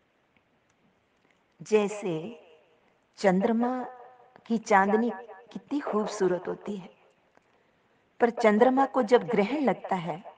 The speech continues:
तो कहा जाता है ना कि "दे दान तो छूटे ग्रहण", ऐसे कहते हैं ना। ठीक वैसे ही बाबा कहते हैं, "अभी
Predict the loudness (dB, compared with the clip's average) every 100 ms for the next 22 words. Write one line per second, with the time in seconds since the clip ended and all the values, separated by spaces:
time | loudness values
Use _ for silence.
0 | -20 -20 _ _ _ _ _ _ _ _
1 | 0 2 6 4 6 4 6 2 2 -2
2 | -4 -10 -18 -20 _ -20 _ _ _ _
3 | _ _ -2 2 4 4 4 6 6 6
4 | 2 -2 -8 -16 -18 -20 -20 _ _ _
5 | _ _ -2 -2 -2 2 4 4 4 0
6 | -2 -6 -18 -20 -20 _ _ _ _ _
7 | _ _ _ _ _ -6 0 0 0 -2
8 | -4 -4 -4 -8 -16 _ _ _ _ _
9 | _ _ _ _ _ _ _ _ _ _
10 | -8 -2 -2 -2 -6 -6 -8 -10 -12 -16
11 | -20 _ _ _ _ _ _ _ _ _
12 | _ _ _ _ _ 0 2 2 0 -4
13 | -10 -10 -10 -10 -10 -16 _ _ -20 _
14 | _ _ 6 6